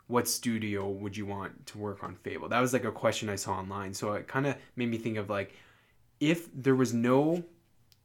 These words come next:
limitations, no licensing issues, no who owns this I P, who owns that I P. If you could choose any developer out there, right? Think of the big dogs. You got Bethesda,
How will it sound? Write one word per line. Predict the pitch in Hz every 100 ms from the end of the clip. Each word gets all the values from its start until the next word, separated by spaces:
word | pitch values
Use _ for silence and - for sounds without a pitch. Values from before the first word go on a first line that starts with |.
| _ _
limitations, | 123 123 120 - 107 98 107 98 95 - - _ _ _ _ _ _ _ _ _
no | 117 123
licensing | 127 120 117 113 95 107 101 101 101
issues, | 104 95 104 98 98 95 -
no | 107 107 107 107 104
who | - 120
owns | 117 110 107
this | - 110 107
I | 98 101
P, | - 104
who | 98 107 101
owns | 98
that | 95 98 98
I | 98 98
P. | - 101 95 - -
If | - 135
you | 147
could | 202
choose | - 147 117 107 - -
any | 123 139 156
developer | 135 120 113 104 98 98 - -
out | 82 -
there, | - - - _ _ _ _ _ _ -
right? | 104 110
Think | 131 127
of | 143
the | 135
big | 117 123 123
dogs. | 123 110 107 110 101
You | 104
got | 101 95 -
Bethesda, | 95 - 110 107 104 110 107 101